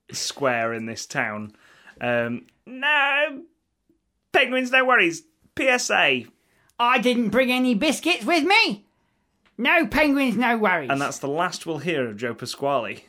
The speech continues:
Speaker 1: for this film.
Speaker 2: <laughs>
Speaker 1: So I'm thinking we've got, I think, Matt Damon, he can do a good South African accent. Um,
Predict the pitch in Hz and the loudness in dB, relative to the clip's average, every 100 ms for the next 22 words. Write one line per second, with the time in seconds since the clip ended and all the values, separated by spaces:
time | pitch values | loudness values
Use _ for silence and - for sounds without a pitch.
0 | - - 117 131 139 180 151 120 185 - | -20 -10 -6 -4 -4 -2 -2 -2 -4 -4
1 | 185 - 190 - _ - 156 151 147 135 | -8 -8 -12 -12 _ -2 0 2 0 -2
2 | _ _ - 147 151 175 160 143 131 - | _ _ -10 -10 -4 -6 -4 -4 -4 -8
3 | _ _ _ _ - 139 127 - 139 131 | _ _ _ _ -16 -14 -12 0 0 0
4 | - - 131 113 127 165 151 139 147 127 | -4 -8 -6 -6 -4 -2 -2 0 2 2
5 | 120 127 127 123 117 110 107 104 - - | 0 -4 -4 -4 -4 -6 -8 -10 -12 -10
6 | 120 110 113 - 110 113 107 - - 131 | -10 -8 -10 -10 -12 -10 -10 -12 -8 -8
7 | - _ _ _ _ _ _ _ - 120 | -8 _ _ _ _ _ _ _ -12 -8
8 | 113 113 110 107 | -6 -6 -8 -10